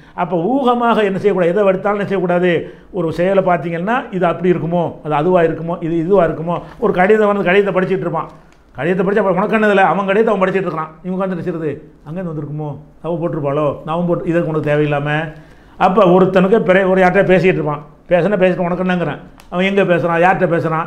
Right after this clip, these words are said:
இதெல்லாம் உங்களுக்கு தேவையா? இது குர்ஆன் மூலமாக கடுமையாக கண்டிக்கப்பட்ட ஒரு விஷயம். இந்த விஷயத்தில் முஸ்லிம் அல்லாத மக்கள்கிட்ட இருப்பதை விட பெரிய நோய் முஸ்லிம்கள்ட்ட இருக்குது. இவங்க இஸ்லாம், தொழுகை, நோன்பு இதெல்லாம் நம்ம காப்பாத்தின்னு நினைக்கிறாங்க.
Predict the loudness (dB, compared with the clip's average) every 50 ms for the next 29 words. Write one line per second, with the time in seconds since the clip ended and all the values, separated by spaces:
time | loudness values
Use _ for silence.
0 | -2 0 0 2 2 2 2 2 0 2 2 2 2 2 2 2 4 4 4 2
1 | 0 -2 -8 -16 -20 -20 _ _ _ -2 0 2 2 2 0 -2 -2 0 2 2
2 | 2 2 2 0 0 0 0 2 2 2 0 -2 -2 0 2 4 4 4 4 2
3 | 0 -2 -2 0 0 0 0 0 0 0 0 0 0 0 -2 -4 -4 -2 -2 0
4 | 0 0 2 0 0 0 0 -2 -4 -4 -6 -6 -10 -18 -20 -20 -20 _ _ _
5 | -4 -2 -2 0 0 2 2 4 4 2 2 2 0 0 0 -2 -2 0 2 4
6 | 4 4 2 0 -6 -16 -20 -20 -12 -8 -6 -4 -2 0 0 0 0 0 0 2
7 | 2 2 2 2 2 0 0 -2 -4 -4 -6 -6 -4 -4 -4 -4 -4 -4 -6 -6
8 | -4 -4 -2 -2 -2 -2 0 2 2 2 4 2 0 -2 -8 -12 -20 -6 -2 -2
9 | 0 2 0 0 0 0 -2 -2 -2 0 0 0 -2 -2 -2 -4 -4 -4 -4 -4
10 | -4 -6 -6 -10 -18 -20 _ _ _ _ _ _ _ _ 0 2 2 4 4 2
11 | 2 2 2 0 0 2 0 0 0 0 0 0 0 -2 -2 0 0 0 0 0
12 | 0 0 -4 -2 -2 0 0 0 0 0 -2 -2 -2 -2 -4 -4 -4 -4 -4 -6
13 | -6 -8